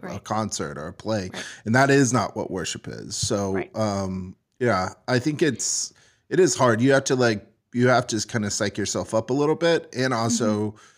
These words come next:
Speaker 1: just trust, I think, a le-, even just a little bit more that the preparation you've done is, is adequate and, and, um, because you can kind of adjust, or at least I do,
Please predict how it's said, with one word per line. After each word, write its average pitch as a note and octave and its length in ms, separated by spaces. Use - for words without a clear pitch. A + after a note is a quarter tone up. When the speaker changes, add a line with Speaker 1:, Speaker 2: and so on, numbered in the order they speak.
Speaker 1:
just - 320
trust, A#2+ 680
I A#2 60
think, A#2 180
a A#2+ 60
le-, A2 180
even A2+ 320
just G#2 180
a A2 40
little A2+ 160
bit G#2+ 180
more A2 260
that G2 180
the G2+ 80
preparation G2 560
you've G2 200
done G2 280
is, F2+ 360
is F#2+ 180
adequate F#2 500
and, F2+ 300
and, F2+ 340
um, F2+ 480
because G#2+ 340
you A#2 120
can A2+ 180
kind A2+ 160
of G2+ 100
adjust, G2+ 560
or F2+ 60
at G#2+ 100
least A#2 260
I A2 200
do, F2+ 280